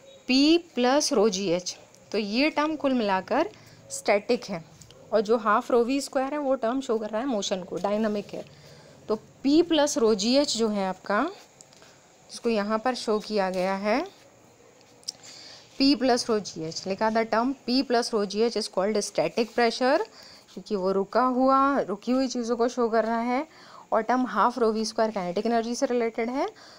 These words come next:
तो it is known as dynamic pressure। ठीक है, आपको ये लिखना है कि ये लिख दीजिएगा consequences of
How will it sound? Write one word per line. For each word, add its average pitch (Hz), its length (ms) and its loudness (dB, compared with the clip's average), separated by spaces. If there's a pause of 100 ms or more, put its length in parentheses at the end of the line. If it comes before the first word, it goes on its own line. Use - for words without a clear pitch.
(180)
तो 202 140 0
it 202 180 0
is 254 140 2
known 196 240 -2
as 285 180 -2
dynamic 196 560 -2
pressure। 165 380 -8
ठीक 254 140 -6
है, 370 80 -4
आपको 226 300 -4
ये 240 140 2
लिखना 202 420 -4
है 233 260 -4 (680)
कि 220 80 -4
ये 233 320 0
लिख 208 200 -2
दीजिएगा 214 400 -4 (140)
consequences 220 840 0
of 311 360 -4